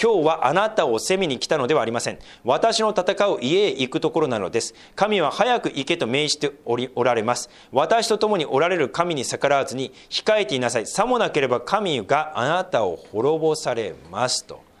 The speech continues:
で、この後でヨシアは変装します。けれども、撃たれて死んじゃうんですよ。なんか聞いたことありません？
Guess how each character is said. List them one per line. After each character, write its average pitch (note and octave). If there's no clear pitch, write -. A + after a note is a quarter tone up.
で、 C3+
こ D#3+
の F3
後 E3
で B2
ヨ D3
シ D3+
ア -
は G2+
変 E3+
装 D#3+
し -
ま G#2+
す。 -
け F#3
れ E3+
ど C3+
も、 B2
撃 C#3
た D#3+
れ C#3
て A2
死 A#2
ん A2
じ G#2+
ゃ F#2
う D#2
ん -
で -
す -
よ。 D2
な D3+
ん -
か F#2+
聞 -
い -
た B2+
こ A#2+
と -
あ G#2
り E2+
ま C#2+
せ -
ん？ G#2+